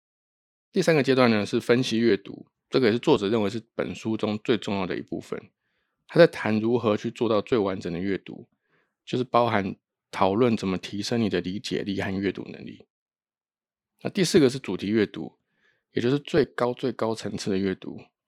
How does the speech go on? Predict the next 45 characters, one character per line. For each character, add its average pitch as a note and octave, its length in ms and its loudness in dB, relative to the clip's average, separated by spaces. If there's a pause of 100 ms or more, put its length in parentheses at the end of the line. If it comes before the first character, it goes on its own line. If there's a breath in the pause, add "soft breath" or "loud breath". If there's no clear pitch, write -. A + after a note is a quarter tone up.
(160)
就 - 140 0
是 A#2+ 80 -2
所 A#2+ 240 2
有 B2 160 8
阅 C3 160 4
读 G#2 160 -2
中 A2 220 -4
最 B2+ 200 0
复 A#2+ 240 -4
杂 F#2 220 -2
和 G2+ 220 -4
最 G#2+ 200 -4
系 - 160 -6
统 E2+ 140 -10
化 G2 160 -6
的 F2+ 80 -10
阅 F2 160 -6
读。 - 260 -18 (720)
也 G#2+ 100 -4
就 E3 140 2
是 F#3 140 2
说， E3 440 4 (520)
你 G#2+ 100 -8
在 C#3+ 140 2
阅 F3 180 4
读 G2+ 160 -2
的 G2+ 80 2
时 F#2+ 160 -4
候 A2 160 -2
呢， G2+ 320 -6
是 - 140 -8
有 A2+ 100 2
非 C#3+ 340 -2
常 G#2 280 -10
强 F#2+ 260 -10
大 A2+ 180 -4
的 G2+ 120 -6
目 B2 200 0
标 G#2+ 220 -2
导 F2 180 -6
向 G#2 200 -8
跟 G2+ 160 -6
意 G2+ 120 -2
识 F2+ 280 -6
的， - 220 -14